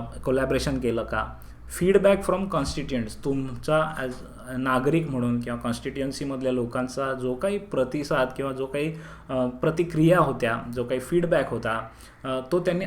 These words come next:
ऐकला का, त्याच्यावर काम केलं का. आणि लास्ट इज मीडिया आणि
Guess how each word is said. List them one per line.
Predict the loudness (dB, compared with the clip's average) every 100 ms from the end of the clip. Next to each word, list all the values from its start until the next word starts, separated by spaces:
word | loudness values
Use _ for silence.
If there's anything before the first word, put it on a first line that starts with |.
| 2
ऐकला | 4 4 4 4
का, | 2 0
त्याच्यावर | 0 -2 -2
काम | 2 2 2
केलं | 0 -2
का. | -2 -2 -2 -6 -18 -16 -6
आणि | -2 4
लास्ट | 8 8 6 0
इज | -2 -4 -12 -16 -16 -8
मीडिया | -4 0 4 6 6
आणि | 4 0